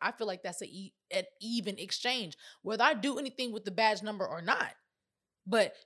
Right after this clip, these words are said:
just the fact that I'm asking for it lets you know that I'm coherent, that I understand what's going on. Now, and, and, and I'm paying very much attention.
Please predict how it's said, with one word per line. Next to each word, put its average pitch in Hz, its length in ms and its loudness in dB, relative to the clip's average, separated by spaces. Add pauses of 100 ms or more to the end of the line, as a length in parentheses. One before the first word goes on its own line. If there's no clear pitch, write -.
just 285 220 0
the 233 80 -2
fact 247 220 4
that 220 100 -2
I'm 220 160 -2
asking 247 400 0
for 277 260 4
it 190 240 2
lets - 280 -2
you 226 80 -4
know 226 280 0
that 175 120 -2
I'm 185 140 0
coherent, 180 680 -8 (380)
that 180 180 4
I 170 180 4
understand 175 680 -6
what's 160 160 -10
going 143 360 -10
on. 165 300 -8 (540)
Now, 190 480 0 (1300)
and, 220 320 0 (160)
and, 233 180 4 (120)
and 233 600 0 (280)
I'm 240 180 0
paying 247 440 -2
very 233 460 4
much 214 240 0
attention. 202 520 -6